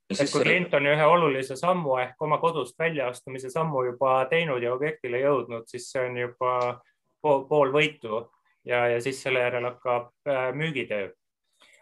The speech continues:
Speaker 1: On sul uuenduste
Speaker 2: Just.
Speaker 1: osas, äh, veel midagi välja tuua?
Speaker 2: Äh, võib-olla seesama podcast, et,
Speaker 1: Mhm.
Speaker 2: äh, et, äh, mõtlesime, et midagi oleks vaja.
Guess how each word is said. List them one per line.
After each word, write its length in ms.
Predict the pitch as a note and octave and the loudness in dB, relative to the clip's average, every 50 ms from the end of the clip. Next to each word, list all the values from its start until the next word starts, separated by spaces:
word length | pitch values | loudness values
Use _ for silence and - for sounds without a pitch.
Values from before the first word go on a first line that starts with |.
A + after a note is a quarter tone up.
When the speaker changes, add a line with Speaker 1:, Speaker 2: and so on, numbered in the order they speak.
| _ - | _ -4
Speaker 1:
On 100 | D#3 E3 | 0 0
sul 120 | E3+ F3 | 2 4
uuenduste 500 | F3 F#3+ G3+ F#3+ D#3+ D3 - B2 - - | 4 4 4 4 4 2 0 0 0 0
Speaker 2:
Just. 140 | D3 D3+ - | 0 0 2
Speaker 1:
osas, 240 | E3 D3+ D3+ D3+ - - - - | 2 0 0 -2 -6 -8 -6 -2
äh, 480 | E3+ D#3+ D#3 D#3 D#3 D#3 D#3 D#3+ D#3+ E3+ | 0 2 2 2 2 2 2 0 0 2
veel 160 | G3+ G3+ F#3+ | 2 0 0
midagi 340 | D#3 C#3 C3+ B2 A#2+ A#2+ A#2 A2+ A2+ A2+ - _ _ _ - | 0 -2 -4 -2 -2 -2 -4 -4 -6 -8 -12 _ _ _ -8
välja 220 | B2 B2+ A#2+ A#2+ | -6 -6 -6 -6
tuua? 300 | A#2 A#2+ A2+ A2+ A2 G2+ G2+ - _ _ _ _ _ _ _ _ _ _ _ _ _ _ _ _ _ _ _ _ | -6 -4 -2 -2 -2 -4 -6 -10 _ _ _ _ _ _ _ _ _ _ _ _ _ _ _ _ _ _ _ _
Speaker 2:
Äh, 180 | - C#3 C#3+ D3+ | 0 0 2 2
võib-olla 160 | D3 D#3 D3 D3 | 0 -2 -2 -2
seesama 260 | C#3 D#3+ F3+ F3 D#3 - | 0 4 4 4 6 6
podcast, 500 | F#3 F#3+ F#3 - - - - - - - - - - - | 4 2 2 2 0 0 0 -2 -10 -14 -16 -16 -12 -10
et, 260 | G#2 G2 - _ - | -10 -10 -10 _ -2
Speaker 1:
Mhm. 500 | A2+ G#2 G#2 G#2 G#2 G2+ G#2 G2+ G2+ G2+ | 0 0 2 2 2 2 0 0 0 0
Speaker 2:
äh, 60 | G2 - _ _ _ - | -2 -2 _ _ _ -16
et, 300 | A2 G2+ F#2+ - _ - | -14 -14 -14 -12 _ -2
äh, 360 | A2 G#2+ G#2 G2+ G2+ G2+ G#2 G2+ - _ _ _ _ _ _ _ | 0 0 0 0 0 -2 -2 -6 -8 _ _ _ _ _ _ _
mõtlesime, 400 | - - - - - G#2 A2+ A2 | -12 -12 -10 -10 -8 -4 -4 -4
et 100 | G#2+ G#2 - | -2 -2 -2
midagi 220 | A#2+ A2+ A2+ A2 | -2 -2 0 0
oleks 220 | A2+ A2+ A2+ - | 0 -2 -2 -2
vaja. 340 | - F3+ D#3+ C3 A2 G#2+ - | 2 4 4 4 4 2 -2